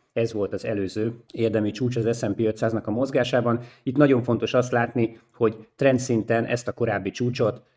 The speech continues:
ezt a korábbi alacsonyabb csúcsot, az S and P ötszáznak a mozgása ki tudta venni, úgyhogy a trendje ennek a grafikonnak nagyon szépen néz ki. A Nasdaq egyébként még nagyobbat ment tegnap,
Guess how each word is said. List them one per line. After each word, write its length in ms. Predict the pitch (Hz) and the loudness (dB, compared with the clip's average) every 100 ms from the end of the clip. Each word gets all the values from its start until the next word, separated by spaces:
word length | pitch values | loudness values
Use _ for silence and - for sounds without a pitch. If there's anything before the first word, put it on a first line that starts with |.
| _ | _
ezt 200 | 107 - | -6 -6
a 60 | |
korábbi 320 | - - 101 104 | -2 -2 -2 -2
alacsonyabb 460 | 113 104 107 95 | 0 0 -2 -4
csúcsot, 340 | - 135 131 120 | -2 -2 -2 -2
az 180 | 107 | -4
S 60 | - | -2
and 120 | 104 | -4
P 40 | 104 | -4
ötszáznak 480 | 98 - 101 101 | -4 -4 -6 -6
a 40 | 101 | -4
mozgása 480 | 101 104 104 95 - | -4 -2 -2 -2 -4
ki 140 | 117 | -6
tudta 260 | 113 - 90 | -6 -6 -2
venni, 380 | 113 127 113 - - - | 0 2 0 -4 -14 -8
úgyhogy 440 | 107 - 101 - - | -6 -2 -4 -4 -10
a 140 | - 113 | -8 -4
trendje 540 | - 127 127 113 107 - | 2 4 6 4 4 0
ennek 340 | 110 104 - | 0 0 -2
a 200 | 98 92 | -4 -4
grafikonnak 720 | 113 107 - - 104 95 92 | -4 -4 -4 -4 -4 -4 -4
nagyon 280 | 110 110 98 | -2 0 -2
szépen 400 | - 139 131 123 | -2 -2 2 2
néz 220 | 117 110 | 2 0
ki. 200 | - 117 - - | 0 -4 -4 -4
A 80 | 123 | 2
Nasdaq 380 | 131 180 120 120 | 4 4 2 2
egyébként 400 | 110 101 117 110 | 0 0 -2 -2
még 160 | 101 | 0
nagyobbat 440 | 110 131 123 117 - | 2 2 2 2 2
ment 200 | 110 - | -2 0
tegnap, 360 | 110 107 101 | 0 0 -2